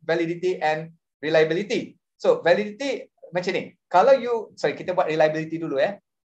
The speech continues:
So kalau you scan suhu you eh, you, you scan the te-, temperature, dia show thirty-six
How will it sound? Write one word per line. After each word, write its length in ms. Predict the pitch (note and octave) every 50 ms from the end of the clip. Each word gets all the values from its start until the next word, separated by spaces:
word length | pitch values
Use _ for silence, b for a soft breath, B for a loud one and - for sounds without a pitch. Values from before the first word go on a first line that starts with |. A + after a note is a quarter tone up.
| _ _ -
So 160 | D#3+ D#3+ -
kalau 320 | - D#3+ F#3+ C4 C4+ A3
you 80 | G#3+ G#3+
scan 320 | - - - A3 G#3+ G#3+
suhu 320 | - G#3+ G#3 G#3 A#3+ A#3+ A#3
you 240 | A3+ B3 A3+ F3+
eh, 240 | F#3 F#3+ - - - _ _ -
you, 240 | D#3+ F3 E3+ E3+ E3+
you 240 | E3 E3 E3 E3 - _ _ _
scan 240 | _ - - G#3 G#3
the 160 | F3+ E3+ E3
te-, 160 | E3+ E3 -
temperature, 640 | - D#3 D#3 D#3+ E3 D#3+ D#3+ D#3+ A3 B3 - - - _ _ _ _ -
dia 160 | F#3 A#3+ C4
show 560 | B3+ - - A#3+ A3+ A3+ A#3 A#3 A#3 - _ _ _ _ _ _ _ -
thirty-six 880 | - G#3+ A3 - A#3+ A#3+ A#3+ A#3 A#3 - - G3+ - - - _ _